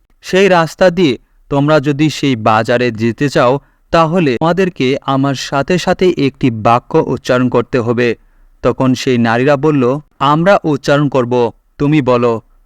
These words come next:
তখন মা ফাতেমা রাদিয়াল্লাহু তাআলা আনহা শাহাদত বাক্য উচ্চারণ করে বললেন, "লা ইলাহা ইল্লাল্লাহু মুহাম্মাদুর রাসূলুল্লাহ সাল্লাল্লাহু আলাইহি ওয়াসাল্লাম।"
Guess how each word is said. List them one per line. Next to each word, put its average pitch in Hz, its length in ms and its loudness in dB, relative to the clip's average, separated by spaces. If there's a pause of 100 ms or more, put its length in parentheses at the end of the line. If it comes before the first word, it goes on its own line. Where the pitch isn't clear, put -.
তখন 139 380 0
মা 127 280 2
ফাতেমা 131 460 0
রাদিয়াল্লাহু 127 600 -2
তাআলা 131 240 -2
আনহা 135 500 -2 (260)
শাহাদত 160 420 0
বাক্য 170 300 0
উচ্চারণ 151 480 0
করে 156 220 2
বললেন, 147 540 0 (260)
"লা 156 400 2
ইলাহা 160 680 0
ইল্লাল্লাহু 151 840 0
মুহাম্মাদুর 147 840 0
রাসূলুল্লাহ 135 760 0 (240)
সাল্লাল্লাহু 143 800 0
আলাইহি 139 420 0
ওয়াসাল্লাম।" 120 720 0